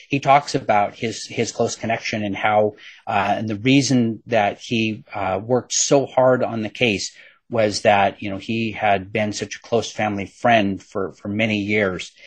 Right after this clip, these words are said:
That's exactly the kind of individual that you don't want to be the lead investigator. Um, uh, there, there are so many, uh, emotional biases that, that you start to form. And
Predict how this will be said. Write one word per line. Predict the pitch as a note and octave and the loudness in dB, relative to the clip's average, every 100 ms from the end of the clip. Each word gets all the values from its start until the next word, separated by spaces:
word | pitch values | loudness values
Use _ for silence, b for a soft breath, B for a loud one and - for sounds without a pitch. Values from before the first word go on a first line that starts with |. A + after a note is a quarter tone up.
| B B B | B B B
That's | G3+ | 2
exactly | G3+ C3+ A2+ B2 C#3 - C#3 | 2 0 0 2 2 2 2
the | A#2+ | 2
kind | - B2+ A#2+ | 0 2 2
of | A2+ | 0
individual | G#2+ A2 A#2 A2 - G#2 | -2 -2 0 0 0 -2
that | G2+ G2+ | 0 0
you | B2+ | -2
don't | A#2+ B2+ C3 A#2+ | 2 2 2 -2
want | A2 G#2+ G2+ - - | -4 -4 -6 -12 -8
to | G#2 | -4
be | G#2+ G#2+ | -2 -2
the | F#2 | -2
lead | F#2 F#2+ F2+ | -2 -2 -2
investigator. | F2+ E2+ E2+ - F2 E2+ D#2 D#2 _ - | -4 -4 -4 -8 -8 -6 -6 -10 _ -12
Um, | F2+ F2 E2 D#2 D2 D2+ _ _ _ _ _ _ - - - | -8 -8 -8 -10 -14 -16 _ _ _ _ _ _ -20 -20 -18
uh, | F#2 F#2 E2+ | -14 -12 -12
there, | A2+ A2 A2 | -6 -6 -4
there | A2+ G#2+ | -2 0
are | G2+ G2 | 0 -4
so | - C#3 B2 | -2 2 2
many, | A#2+ A#2 A2+ G#2 B B B B _ - | 2 2 0 -2 B B B B _ -2
uh, | G2+ F2+ | 0 0
emotional | C3 B2 C3+ D3 D3 - B2+ A2 G#2 G#2 _ | 0 2 6 6 4 2 2 0 -2 -6 _
biases | A2 G2+ A2 A2 - G2 E2 - - | -2 2 4 4 0 -2 -4 -6 -4
that, | G#2+ F#2+ F#2 | 0 0 0
that | G#2+ | -4
you | G#2 G#2 | -4 -4
start | - A2 G2+ | 2 2 2
to | - | -2
form. | - - G#2+ G#2 F#2+ - - B B B B B B B _ _ _ _ _ - | -10 -4 -2 -2 -4 -10 -18 B B B B B B B _ _ _ _ _ 2
And | C#3+ C#3+ C#3 C3+ | 4 6 6 4